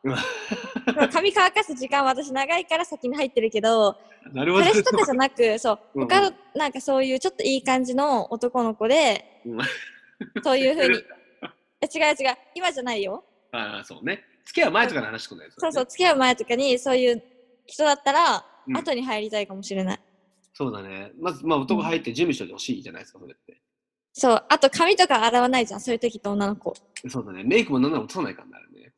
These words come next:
Speaker 2: そう。だから、
Speaker 1: 下だけちょっとパパパってやった方がいいでしょ。
Speaker 2: そう。そう。だから、なんて言うんだろう。うん。なんか、どんくらいの時間でか-、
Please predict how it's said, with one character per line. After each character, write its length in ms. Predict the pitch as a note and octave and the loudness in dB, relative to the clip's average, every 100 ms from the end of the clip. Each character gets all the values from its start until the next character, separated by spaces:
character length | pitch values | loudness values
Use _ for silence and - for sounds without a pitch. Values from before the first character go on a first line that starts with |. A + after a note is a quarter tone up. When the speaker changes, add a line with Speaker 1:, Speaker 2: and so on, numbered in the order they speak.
| - | 0
Speaker 2:
そ 180 | B3 G#3+ | 4 4
う。 100 | - _ _ _ | 2 _ _ _
だ 100 | - | 0
か 140 | - C4+ | 4 4
ら、 160 | C4 C4 - - _ _ _ _ | 4 2 -6 -20 _ _ _ _
Speaker 1:
下 160 | - F#3+ | -4 0
だ 100 | F3 | 0
け 100 | E3+ | -2
ち 60 | |
ょ 40 | G#3+ | -4
っ 20 | |
と 60 | |
パ 120 | B2+ C#3 | -6 -6
パ 120 | D3 | -2
パ 100 | D3+ | -2
っ 40 | |
て 60 | A#2 | -2
や 40 | |
っ 20 | |
た 60 | G2 | -10
方 40 | |
が 60 | G2 | -10
い 40 | |
い 20 | G#2+ | -10
で 80 | |
し 20 | G#2+ | -8
ょ。 60 | |
Speaker 2:
そ 60 | - | -10
う。 20 | - - - _ _ _ _ _ - | -10 -16 -20 _ _ _ _ _ 0
そ 300 | C4+ G#3+ - | 2 2 0
う。 20 | |
だ 100 | C#4 | -4
か 120 | C#4+ C#4 | 0 4
ら、 360 | C#4+ C4+ A3 - - - | 4 4 2 -6 -20 -14
な 180 | C4 D4+ | -10 -8
ん 20 | E4 | -6
て 60 | |
言 120 | C#4 B3+ | -4 -2
う 20 | |
ん 40 | |
だ 100 | A#3+ | -2
ろ 260 | A3+ G#3 - _ _ _ _ _ _ _ _ _ _ _ _ | -2 -4 -10 _ _ _ _ _ _ _ _ _ _ _ _
う。 60 | A#3 | -4
う 20 | |
ん。 200 | A3+ G#3+ | -2 0
な 100 | A3+ | 2
ん 20 | |
か、 80 | C#4+ | 4
ど 160 | C4 E4 | 6 4
ん 80 | F#4+ | 6
く 80 | |
ら 140 | G4+ F#4 | 4 4
い 40 | |
の 80 | F#4+ | 2
時 120 | E4 | -4
間 200 | F4+ F4 | -4 -2
で 100 | F4 | -2
か-、 200 | F#4 E4+ | -2 -4